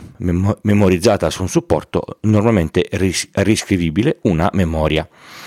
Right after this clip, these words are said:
Ogni giorno generiamo una quantità inimmaginabile di dati, alcuni sono di uso istantaneo e poi non servono più, come per esempio il file di questo podcast.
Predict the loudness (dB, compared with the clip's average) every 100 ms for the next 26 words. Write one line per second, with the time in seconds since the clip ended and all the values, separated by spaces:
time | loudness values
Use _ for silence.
0 | -20 -20 -20 -12 -2 0 2 2 2 2
1 | 2 2 2 2 0 0 -2 -2 -4 -2
2 | 0 2 2 2 2 2 2 0 0 0
3 | -2 -2 -6 -12 -10 -12 -2 0 0 0
4 | -2 0 0 0 -4 -4 -4 0 2 2
5 | 0 -6 -4 0 2 0 -8 -6 -2 0
6 | 0 2 2 0 -4 -20 -20 -8 -2 0
7 | 0 0 0 -2 0 0 0 -2 -2 0
8 | 0 -2 -4 -4 0 0 0 -6 -8 -14